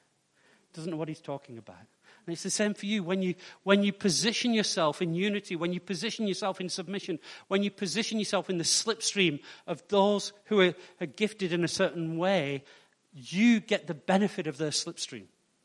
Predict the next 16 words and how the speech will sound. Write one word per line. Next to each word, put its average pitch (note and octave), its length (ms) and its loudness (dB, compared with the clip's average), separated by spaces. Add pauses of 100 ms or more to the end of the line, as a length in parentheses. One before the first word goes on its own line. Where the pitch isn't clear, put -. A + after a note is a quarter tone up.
(640)
And E3+ 140 0
all A#3 260 10
of A3 100 -2
us A3 120 -8
can F#3+ 200 -2
walk F3+ 260 2
in D#3 180 -4
more F#3 400 2 (280)
because F3 260 -6
we E3+ 80 -2
give G3+ 240 0
ourselves F3 420 -2
within D3+ 240 -6
an D3 60 -4
apostolic C#3+ 500 -10
household. C3+ 460 -8